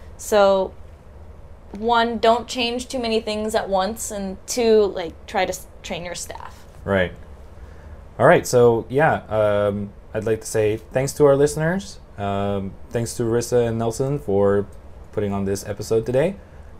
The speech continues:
Speaker 2: Um, don't forget to check out our sh-, live streams from YouTube as well. And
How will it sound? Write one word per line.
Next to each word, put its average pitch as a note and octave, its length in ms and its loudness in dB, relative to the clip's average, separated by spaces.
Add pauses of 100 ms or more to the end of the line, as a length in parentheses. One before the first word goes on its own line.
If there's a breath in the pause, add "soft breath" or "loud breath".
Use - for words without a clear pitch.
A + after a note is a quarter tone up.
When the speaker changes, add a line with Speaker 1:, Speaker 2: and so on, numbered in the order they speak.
(120)
Speaker 2:
Um, G2 580 4 (480)
don't A#2+ 120 -2
forget B2 380 6 (200)
to A#2 640 0 (680)
check B2+ 180 2
out B2 180 4
our A2 160 4
sh-, - 120 -6
live A2 240 4
streams B2+ 280 -2
from A#2+ 180 -2
YouTube D3 400 0
as A2+ 140 -2
well. A#2 340 2 (300)
And F#2+ 840 -4